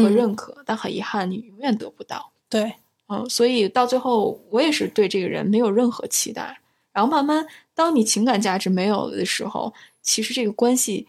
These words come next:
Speaker 1: 就不再存在了。
Speaker 2: 是。
Speaker 1: 因为绑定你们之间的就没有其他的了。
Speaker 2: 对啊。
Speaker 1: 就婚姻、
Speaker 2: 对。
Speaker 1: 孩子，我们又回到一开始聊那个话题，
Speaker 2: <laughs>
Speaker 1: 包括经济什么的，我都能独立。
Speaker 2: 是。
Speaker 1: 这也不是我需要，就情感这部分，虽然可能你不需要真的为我做什么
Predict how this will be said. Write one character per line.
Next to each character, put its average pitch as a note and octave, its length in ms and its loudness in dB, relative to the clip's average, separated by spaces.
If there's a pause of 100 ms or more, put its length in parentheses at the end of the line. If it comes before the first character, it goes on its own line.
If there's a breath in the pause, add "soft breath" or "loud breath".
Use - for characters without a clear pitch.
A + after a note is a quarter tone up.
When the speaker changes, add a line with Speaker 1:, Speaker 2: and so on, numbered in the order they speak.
(140 soft breath)
Speaker 1:
就 - 100 -8
不 G#3+ 140 -2
再 A3 160 0
存 - 260 -6
在 G3+ 260 -4
了。 C4 220 -10 (140)
Speaker 2:
是。 A3+ 340 0 (120)
Speaker 1:
因 D4+ 100 4
为 - 20 2
绑 G#3 220 2
定 C4 180 4
你 G3+ 60 4
们 G3+ 140 -4
之 A#3 120 0
间 C#4+ 240 2
的 A3 140 2
就 A3+ 140 0
没 F#3+ 140 0
有 E4+ 120 2
其 G3+ 160 0
他 C4+ 240 -4
的 C#4+ 120 -4
了。 - 200 -8 (160 soft breath)
Speaker 2:
对 D4 140 2
啊。 A3+ 320 2
Speaker 1:
就 B3+ 120 2
婚 A#3 220 6
姻、 C4+ 60 0
Speaker 2:
对。 C#4 100 2
Speaker 1:
孩 F#3 240 -2
子， A3 60 2
我 A3 60 4
们 G3+ 100 0
又 A#3+ 40 6
回 G#3 140 2
到 G#3 140 4
一 G3+ 40 -2
开 B3 140 -2
始 G3 160 6
聊 - 140 6
那 A3 120 4
个 G#3 100 8
话 G3 240 2
题， B3+ 140 4
Speaker 2:
<laughs> - 40 -4
Speaker 1:
包 B3+ 100 4
括 B3 140 6
经 C4+ 260 -2
济 B3 180 -2
什 - 160 -2
么 F3 60 -6
的， G3+ 80 -2
我 F#3 80 -2
都 D4+ 140 0
能 D#4 180 0
独 F#3 220 0
立。 A3+ 100 -2
Speaker 2:
是。 G#3+ 420 4 (140)
Speaker 1:
这 - 100 0
也 B3 60 8
不 G#3+ 100 4
是 D4 60 2
我 A#3+ 140 4
需 A#3+ 160 -2
要， C#4+ 260 4 (180)
就 A#3+ 220 0 (100)
情 - 440 0
感 C4 200 2
这 F#3+ 120 0
部 F#3+ 180 -4
分， - 180 -8 (240 loud breath)
虽 - 140 2
然 F#4 80 6
可 - 140 0
能 F#3 200 2 (540 loud breath)
你 G3+ 80 -12
不 C#4+ 140 0
需 F#4 160 4
要 E4 120 10
真 D#4 160 2
的 D4 100 8
为 E4 180 4
我 G3+ 160 0
做 G#3 200 4
什 - 140 -4
么 F2 240 -18